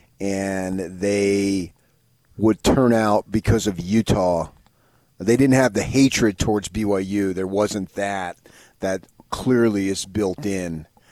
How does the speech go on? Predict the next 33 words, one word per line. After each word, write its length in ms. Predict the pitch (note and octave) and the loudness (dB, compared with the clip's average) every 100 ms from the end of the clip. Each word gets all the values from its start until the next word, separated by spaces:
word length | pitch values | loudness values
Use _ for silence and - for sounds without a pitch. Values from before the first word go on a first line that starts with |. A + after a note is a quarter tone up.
| _ - - | _ -12 -6
I 120 | G2 | -4
can 160 | - G#2 | -4 0
remember 260 | G#2+ G#2 | 0 2
my 160 | G2+ F#2+ | 2 0
first 500 | - - A#2 - - | 0 0 0 0 0
year, 380 | A2+ G#2+ F2 - _ - | 2 2 0 -6 _ -2
literally 380 | A2+ A#2+ A2+ G2+ | 2 4 4 4
my 140 | F#2+ | 0
first 460 | - A2+ G#2+ - G#2 | -2 0 0 0 -2
year 180 | G#2 | -2
on 120 | G2+ G2 | 0 -2
the 80 | |
beat. 340 | E2+ G2+ G2 - | -4 -4 -6 -6
The 200 | F#2 F2+ | -8 -4
tournament 520 | - G#2+ G#2+ G#2 F#2 | -4 -2 -2 -4 -4
was 340 | F#2 F2+ F2+ | -4 -4 -4
in 180 | G2 F2+ - | -4 -6 -4
Albuquerque, 760 | A#2 B2 - F#2 E2+ D#2+ D2+ - - - - _ - | -2 0 -2 -4 -6 -10 -14 -16 -20 -20 -20 _ -10
and 400 | F#2 F#2+ F#2 F2+ | -6 -4 -4 -4
I 100 | F#2+ | -4
was 140 | - | -2
covering 320 | - A2 G2+ G2+ | -2 0 0 0
Utah. 460 | B2+ - F#2+ F2 | 0 2 2 2
Didn't 360 | E2+ F2+ A#2+ A#2+ | 0 -2 0 2
know 160 | A#2 | 2
a 40 | G#2 | 2
whole 220 | G#2+ A2 | 4 4
lot 180 | G#2+ G#2 | 4 2
about 280 | G2 F#2+ E2+ | 0 -2 -2
B 120 | G#2 | 0
Y 220 | F#2+ F#2 | 0 0
U, 560 | F#2 G#2 G#2+ F#2+ F2+ - _ _ _ | -2 -2 0 0 -4 -8 _ _ _
uh, 440 | F2 F2 F2+ F2 | -6 -2 0 -2